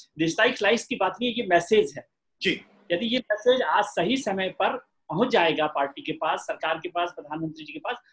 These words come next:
Speaker 1: तो उसके नतीजे शायद कुछ और हो सकते हैं। और जैसे विनोद जी कह रहे हैं कि वो narrative बदलने में expert है, वो ठीक है,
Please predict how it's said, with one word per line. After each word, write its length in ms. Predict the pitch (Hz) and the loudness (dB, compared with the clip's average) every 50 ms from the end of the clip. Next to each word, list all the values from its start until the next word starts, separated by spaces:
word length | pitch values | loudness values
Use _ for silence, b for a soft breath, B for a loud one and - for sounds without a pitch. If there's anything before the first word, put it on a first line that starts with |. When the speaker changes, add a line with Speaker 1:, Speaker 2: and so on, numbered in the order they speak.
| b _ - | b _ -4
Speaker 1:
तो 60 | 240 | -4
उसके 360 | 226 - 202 - - - 240 | -4 -2 -6 -6 -2 0 0
नतीजे 380 | 226 196 185 - 196 190 226 233 | 0 0 -2 -4 -4 -4 -4 -2
शायद 260 | - 196 190 196 190 | 0 0 0 0 -2
कुछ 220 | - 233 226 - 240 - | -4 -6 -6 -6 -4 0
और 180 | 185 180 190 | 2 2 4
हो 120 | 175 175 175 | 4 2 2
सकते 260 | - 202 - - 254 | 0 -4 -6 -6 -6
हैं। 80 | 254 247 | -4 -4
और 60 | 226 | -4
जैसे 200 | 220 214 226 226 | -4 -4 -4 -6
विनोद 260 | 208 196 190 202 202 - | -6 -8 -8 -10 -10 -10
जी 100 | 226 226 | -12 -14
कह 220 | - - 185 180 | -6 -4 -4 -2
रहे 120 | 196 202 190 | -2 -4 -4
हैं 180 | 214 269 b b b b _ - | -6 -8 b b b b _ -6
कि 60 | 214 | -2
वो 80 | 233 | 0
narrative 380 | 220 190 180 190 202 202 269 240 214 | 2 4 4 4 4 2 2 2 2
बदलने 340 | 202 202 214 226 233 240 240 | 2 2 2 0 0 0 0
में 120 | 240 226 | 0 0
expert 360 | 202 - - - 233 226 226 | -2 -2 -2 -2 -2 0 0
है, 60 | 254 | -2
वो 100 | 262 269 | -2 -2
ठीक 280 | 262 - 277 302 294 - | 0 2 2 2 2 2
है, 160 | 185 208 - | 0 -2 -2